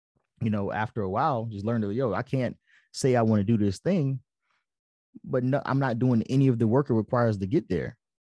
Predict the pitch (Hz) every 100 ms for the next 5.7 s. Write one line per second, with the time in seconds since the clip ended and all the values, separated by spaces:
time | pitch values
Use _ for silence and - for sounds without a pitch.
0 | - 117 120 156 - 113 104 101 - _
1 | _ _ _ _ _ _ - 208 170 170
2 | 127 104 127 135 123 113 107 98 92 _
3 | _ - 113 123 107 113 113 104 92 98
4 | 104 98 87 101 127 151 139 131 120 123
5 | 117 123 117 - 113 107 104